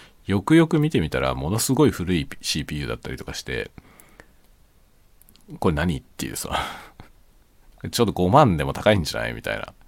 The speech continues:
そういう感じのものがね、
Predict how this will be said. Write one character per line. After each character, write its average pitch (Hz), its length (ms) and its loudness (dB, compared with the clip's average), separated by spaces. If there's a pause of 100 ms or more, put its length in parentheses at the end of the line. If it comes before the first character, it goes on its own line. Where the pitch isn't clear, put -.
(840)
そ 127 260 4
う 117 60 6
い 107 80 4
う 98 80 2
感 90 220 0
じ 80 100 -4
の 78 80 -2
も 71 100 -4
の 69 220 -6 (800)
が 131 100 -4
ね、 139 280 -4